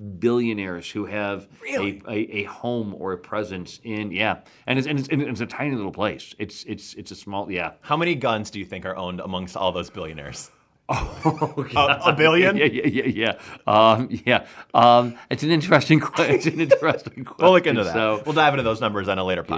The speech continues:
Speaker 2: podcast.
Speaker 1: But it, wa-, it was great. Thank you. It's, it's good to be back. Good to be
Speaker 2: Yes,
Speaker 1: back.
Speaker 2: it is. It is. So, uh, again, moving forward, we'll be back on our schedule. So apologies if you were checking and, uh, and where, where's the podcast? Where's the new episodes?
Speaker 1: Yeah, yeah.
Speaker 2: It was not a glitch.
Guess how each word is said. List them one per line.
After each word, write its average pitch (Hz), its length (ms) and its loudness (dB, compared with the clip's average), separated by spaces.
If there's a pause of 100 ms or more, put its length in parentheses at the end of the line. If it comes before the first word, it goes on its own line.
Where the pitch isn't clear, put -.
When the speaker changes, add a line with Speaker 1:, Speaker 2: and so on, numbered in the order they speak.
(120)
Speaker 2:
podcast. 78 220 -10
Speaker 1:
But 107 120 0
it, 113 40 4
wa-, 117 80 4
it 131 80 4
was 117 140 4
great. 110 160 -4
Thank 98 240 2
you. 95 80 -2
It's, 101 120 -4
it's 156 200 0
good 160 160 2
to 131 60 -2
be 120 80 -2
back. 85 240 -10
Good - 80 -20
to - 100 -20
be - 20 0
Speaker 2:
Yes, 151 300 2
Speaker 1:
back. - 60 -8
Speaker 2:
it 139 100 4
is. 90 180 -2
It 113 80 -4
is. 87 160 -6
So, 104 220 2
uh, 101 240 2
again, 113 320 -2
moving 110 240 -4
forward, 87 320 -8
we'll 90 80 -8
be 90 80 -8
back 90 200 -4
on 82 60 -8
our 80 80 -10
schedule. 76 460 -12
So 76 260 -10 (300)
apologies 123 840 6
if 113 220 -2
you 110 60 -4
were 104 100 0
checking 107 500 0
and, 92 340 -4
uh, 85 380 -2
and 101 100 -14
where, 123 220 -2
where's 151 180 2
the 139 60 -12
podcast? 147 400 2
Where's 113 240 -4
the 123 80 -8
new 117 80 -2
episodes? 87 720 -6
Speaker 1:
Yeah, - 80 -20
yeah. 67 60 -20 (120)
Speaker 2:
It - 80 -12
was 98 160 -8
not 110 140 -2
a 120 40 -4
glitch. 92 440 -8